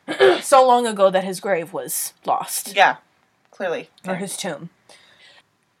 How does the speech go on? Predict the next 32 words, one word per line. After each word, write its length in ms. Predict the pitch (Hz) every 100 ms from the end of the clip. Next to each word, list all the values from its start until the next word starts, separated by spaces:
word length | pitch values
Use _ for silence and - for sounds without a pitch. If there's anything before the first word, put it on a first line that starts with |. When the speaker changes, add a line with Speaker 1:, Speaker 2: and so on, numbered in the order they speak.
| _ -
Speaker 1:
Consemhab 480 | 254 262 254 247
is 140 | 233 190
like, 280 | 190 185 202
"Nope, 280 | 220 220 -
I'm 160 | 190 208
definitely 280 | 214 196
gonna 140 | 196 196
help 260 | 196 190
you." 340 | 190 185 185 185
They 120 | 185
close 320 | 175 208 202
out 200 | 196 190
the 60 | 190
ceremony. 500 | - 185 180 180 175
Nebusemek 560 | 175 180 185 190 180 180
is 100 | 151
like, 160 | 151
"All 100 | 156
right, 320 | 233 339 311 226
like, 220 | 180 185
okay, 360 | 190 262 254
let's 200 | 208 190
see." 360 | - 247 233 196
And 480 | - 185 175 175 - _ _ _ -
goes 220 | 190 185
on 160 | 180 180
his 300 | 175 165 -
ghostly 480 | 196 180 - 190
way 340 | 180 175 156 160
s-, 120 | -
wherever. 540 | 170 165 160 151 143 202 - - _
Speaker 2:
Yeah. 260 | 202 156